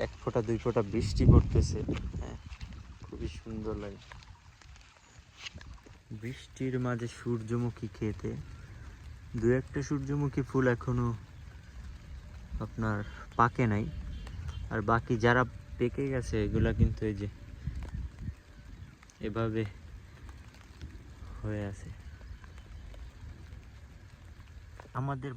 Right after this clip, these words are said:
বাদাম ক্ষেতের বাদামগুলো এবার মনে হয় ভালোই হবে, কারণ এবার দেখা যাচ্ছে মাশাআল্লাহ ভালোই হচ্ছে, বাদামের লুকিং ভালো দেখা যাচ্ছে। এই দুই একদিন বৃষ্টি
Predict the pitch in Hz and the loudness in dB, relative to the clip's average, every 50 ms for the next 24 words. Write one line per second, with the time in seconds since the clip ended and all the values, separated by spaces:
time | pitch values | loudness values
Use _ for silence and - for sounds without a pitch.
0 | 107 - 117 117 113 127 131 131 127 - - 127 120 139 131 117 113 113 110 110 | -2 0 0 2 2 0 -2 -2 -4 -4 -6 -2 0 2 2 2 2 2 2 2
1 | 113 117 117 117 117 110 104 - - - 117 117 120 120 120 113 113 107 117 113 | 2 2 2 2 0 -2 -4 -6 -8 -6 -4 0 4 4 6 6 6 4 2 2
2 | 113 117 113 113 113 120 120 117 104 101 107 92 104 107 113 117 117 110 107 110 | 2 2 2 2 2 2 2 2 2 2 2 2 4 4 4 2 2 2 2 0
3 | 104 95 107 - - - - - - - - - - - - - - - 117 107 | 0 0 -2 -6 -6 -8 -12 -12 -12 -12 -10 -10 -10 -10 -10 -10 -6 -2 0 2
4 | 110 110 113 - - - - - - - - - - - - - - - - - | 2 2 0 -2 -6 -10 -14 -14 -14 -14 -14 -12 -12 -10 -10 -10 -10 -12 -10 -8
5 | - - - - 120 120 123 113 110 123 120 - - 127 120 117 113 - 135 120 | -8 -6 -2 2 6 6 6 6 6 4 4 6 6 4 4 4 2 0 0 2
6 | 117 117 113 - - 117 117 113 113 110 104 101 104 107 110 120 120 117 113 110 | 2 2 2 0 0 0 2 2 2 2 2 2 2 2 4 4 4 4 4 2
7 | 110 104 - - - - 113 104 110 107 101 107 107 104 107 107 98 - - - | 0 -2 -4 -6 -6 -4 -2 0 0 0 2 2 0 0 0 0 -2 -4 -8 -10
8 | - - - - - - - - - - - - - - - - 110 113 113 110 | -10 -10 -10 -8 -8 -8 -8 -8 -8 -6 -6 -6 -6 -6 -4 -2 -2 0 -2 -2
9 | - 127 123 117 110 110 107 113 117 110 120 117 - - 120 110 113 110 98 - | 0 -2 0 2 4 4 4 4 4 4 2 2 2 2 0 2 0 0 -2 -2
10 | - 117 110 110 110 107 107 107 113 117 120 120 117 120 127 123 120 104 117 123 | -2 0 2 2 2 0 2 2 4 6 6 6 6 6 6 6 6 6 4 4
11 | 120 - - - | 2 2 2 4